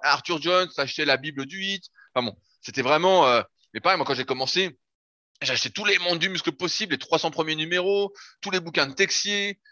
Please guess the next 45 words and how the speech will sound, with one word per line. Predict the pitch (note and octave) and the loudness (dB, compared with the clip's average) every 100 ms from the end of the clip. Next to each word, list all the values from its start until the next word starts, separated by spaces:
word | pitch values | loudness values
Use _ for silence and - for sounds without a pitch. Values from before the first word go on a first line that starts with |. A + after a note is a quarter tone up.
| - | -2
euh, | A2+ | 0
je | - | 0
posais | E3+ D#3+ | -2 -2
des | C#3+ | -2
questions, | E3 D#3+ G#3+ F3+ | 0 -2 -2 2
j'arrêtais | B2 B2 F3 | 2 2 2
pas, | B3+ | 2
quoi. | B2 G#2+ | 2 0
Dès | - | -2
que | |
je | - | -4
cherchais, | - - | -6 -4
il | |
y | B2+ | -2
avait | B2+ C3 | 2 4
un | C3 | 2
nouvel | C3+ D3 | 2 2
article, | C#3 F3+ C3 | 2 -2 -8
je | G#2 | -2
le | A#2+ | 0
lisais. | D3 E3 G#3 G#3+ _ _ _ _ _ _ _ _ - | 2 2 2 0 _ _ _ _ _ _ _ _ -2
Tu | G#2+ | 0
vois, | |
c'était | G3+ D#3+ | 2 2
une | |
autre | F3+ - | 2 0
époque. | - G#2+ - | 0 -2 -4
Nous, | C3 G#3 | -4 -2
c'était | E3+ C#3 | -2 2
pas | G3 | 4
parce | E3+ | 4
qu'il | E3 | 4
y | |
avait | C#3+ | 4
de | C3+ | 4
la | |
lumière | D3 F3+ G3 F#3+ C#3+ - _ _ | 2 0 0 2 2 -2 _ _
qu'on | C3+ | -2
allait, | C3+ C#3 C#3 C3 | 2 2 2 0
on | A#2 | -2
était | A#2+ C3+ | -6 -6
intéressé | B2 A#2 | -6 -4
par | A#2+ | 0
la | C3 | 0
muscu, | C#3+ B3 D4+ | 0 -4 -6